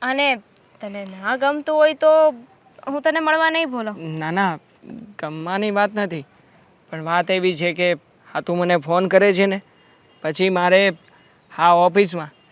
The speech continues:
Speaker 2: જ્યાં હું કામ કરું છું ને ત્યાંથી રજા લઈને આવવું પડે છે. અને અવારનવાર હવે તો મારા બોસ પણ મને પૂછે છે કે એવા તે વળી કયા કયા કામથી બહાર જાય છે. મારી પાસે તો બહાનું પણ નથી, બોલ હવે.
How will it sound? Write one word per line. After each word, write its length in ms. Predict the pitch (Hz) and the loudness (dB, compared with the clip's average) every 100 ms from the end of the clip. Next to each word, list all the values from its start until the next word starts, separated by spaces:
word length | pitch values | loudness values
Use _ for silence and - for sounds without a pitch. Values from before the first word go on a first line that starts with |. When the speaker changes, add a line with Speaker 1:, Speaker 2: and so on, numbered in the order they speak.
| - | -4
Speaker 2:
જ્યાં 160 | 175 | 0
હું 80 | 190 | 2
કામ 240 | 190 202 | 2 2
કરું 260 | 196 214 226 | 4 4 4
છું 160 | 208 208 | 2 0
ને 140 | 214 - _ _ _ - | -4 -10 _ _ _ -8
ત્યાંથી 320 | 170 175 202 | -4 2 4
રજા 260 | 196 185 202 | 4 6 6
લઈને 260 | 208 208 | 6 2
આવવું 260 | 208 214 214 | 2 2 2
પડે 220 | 196 180 | 0 -2
છે. 180 | 151 143 _ _ _ _ _ | -6 -14 _ _ _ _ _
અને 200 | - 170 | -10 -2
અવારનવાર 540 | 175 170 180 175 170 147 _ _ _ - | 2 4 4 2 -4 -6 _ _ _ -8
હવે 220 | 156 180 | 2 4
તો 120 | 185 | 4
મારા 220 | 185 185 | 4 6
બોસ 260 | 185 190 175 | 8 6 6
પણ 160 | 190 | 2
મને 200 | 190 190 | 2 2
પૂછે 300 | 180 180 196 | 0 0 0
છે 180 | 175 147 - _ _ _ - | -2 -4 -14 _ _ _ -6
કે 160 | 170 | 0
એવા 200 | 165 175 | 4 6
તે 120 | 190 202 | 6 6
વળી 260 | 196 208 | 6 6
કયા 240 | 190 202 226 | 6 8 8
કયા 260 | 208 214 | 10 8
કામથી 320 | 208 208 214 | 6 2 4
બહાર 220 | 214 202 208 | 6 8 8
જાય 220 | 214 220 | 8 8
છે. 180 | 180 147 _ _ _ _ - - | 4 -8 _ _ _ _ -16 -2
મારી 200 | 170 196 | 2 4
પાસે 300 | 185 180 202 | 4 4 4
તો 100 | 208 | 4
બહાનું 360 | 190 185 214 | 4 6 6
પણ 120 | 202 214 | 4 4
નથી, 240 | 214 202 | 4 4
બોલ 240 | 202 240 | 6 6
હવે. 160 | 180 156 | 6 -2